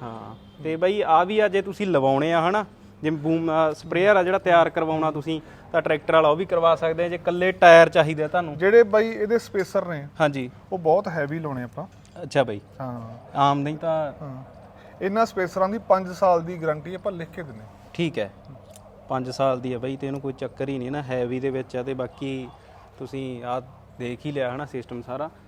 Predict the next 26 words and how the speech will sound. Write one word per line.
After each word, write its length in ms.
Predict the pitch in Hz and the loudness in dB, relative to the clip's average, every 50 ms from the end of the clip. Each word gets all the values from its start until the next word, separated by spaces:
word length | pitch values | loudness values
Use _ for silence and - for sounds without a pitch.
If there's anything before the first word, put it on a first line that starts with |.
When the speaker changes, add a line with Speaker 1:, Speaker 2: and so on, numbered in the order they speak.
| - - - | -20 -20 -14
Speaker 1:
ਤੇ 200 | - 143 143 143 | -12 -10 -10 -10
ਬਾਈ 300 | 135 135 - 165 185 190 | -10 -6 -6 -4 -4 -4
ਇੱਕ 160 | 185 - - | -4 -6 -6
ਜਿਹੜਾ 300 | 190 180 180 180 196 202 | -6 -4 -2 0 0 0
ਦੂਜਾ 480 | 190 165 165 151 143 160 160 160 156 156 | -2 -4 -8 -6 -2 0 0 2 0 0
ਲੱਗਿਆ 340 | 151 151 147 147 147 147 143 | -2 -2 -4 -2 -2 -2 -2
ਹੋਇਆ 140 | 143 143 139 | -2 -4 -6
ਸਾਹਮਣੇ, 340 | 143 151 143 156 165 175 | -6 -8 -8 -6 -6 -8
ਅਹ, 440 | 165 - - 139 139 135 135 131 131 | -8 -10 -10 -10 -8 -4 -4 -4 -4
ਟਰੈਕਟਰ 380 | 127 - 147 135 - - 135 135 | -4 -4 -6 -6 -6 -6 -6 -2
ਮਗਰੀ 320 | 135 131 127 131 147 151 | -2 -2 -2 -2 -4 -4
ਆਪਾਂ 160 | 151 139 143 | -4 -4 -4
ਪਾ 160 | 131 151 127 123 | -2 -2 -2 -2
ਕੇ 120 | 120 131 | -2 -4
ਜਾਣਾ 160 | 127 123 120 | -4 -4 -4
ਹੁੰਦਾ, 180 | 120 123 123 123 | -4 -4 -4 -4
ਜਿਵੇਂ, 220 | 127 127 127 127 | -4 -4 -6 -8
ਅਹ, 380 | 131 127 - 143 135 127 123 120 | -10 -14 -10 -6 -4 -2 0 0
ਰੱਸਾ 280 | 135 135 - - 139 | -2 -2 2 2 2
ਪਾਈਪ 280 | 131 - 139 131 127 - | 4 4 2 2 2 -2
ਖਿੱਚਦੇ 220 | - 143 135 - | -6 -6 -4 -2
Speaker 2:
ਹਾਂਜੀ, 160 | 170 190 160 147 | 0 0 0 0
Speaker 1:
ਆ। 60 | 131 | 0
Speaker 2:
ਹਾਂਜੀ, 200 | 185 180 160 160 | -2 -2 -4 -6
ਹਾਂਜੀ 140 | 156 147 143 | -10 -10 -12
ਬਾਈ। 140 | 147 147 | -14 -16